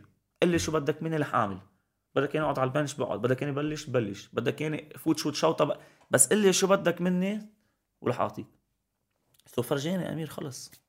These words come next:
Ready to die لإلي وللمنتخب. بترتاح.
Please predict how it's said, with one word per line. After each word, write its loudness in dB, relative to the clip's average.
Ready 4
to -4
die 0
لإلي 6
وللمنتخب. -2
بترتاح. -4